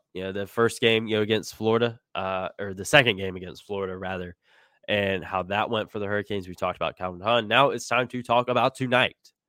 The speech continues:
and that is the game against the Columbus Blue Jackets tonight. I think this is gonna be a really important game moving forward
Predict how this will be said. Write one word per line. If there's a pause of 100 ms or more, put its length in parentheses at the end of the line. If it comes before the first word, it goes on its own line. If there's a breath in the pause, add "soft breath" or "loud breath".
(280)
and
that
is
the
game
against
the
Columbus
Blue
Jackets
tonight.
I
think
this
is
gonna
be
a
really
important
game (460)
moving
forward